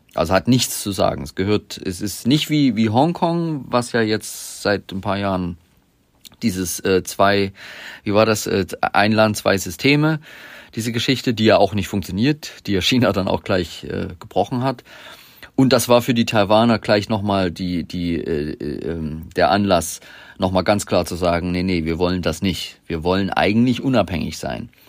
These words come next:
Und der einzige Grund, dass sie das noch nicht offiziell verlautbart haben, ist, dass das halt die allergrößte, äh,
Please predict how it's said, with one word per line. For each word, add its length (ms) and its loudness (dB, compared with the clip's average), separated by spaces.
Und 160 -2
der 160 0
einzige 460 2
Grund, 640 0
dass 220 2
sie 120 -2
das 260 0
noch 160 -4
nicht 340 -6
offiziell 800 2
verlautbart 880 0
haben, 380 0
ist, 380 -4
dass 240 0
das 380 2
halt 320 2
die 240 0
allergrößte, 1400 0
äh, 20 -16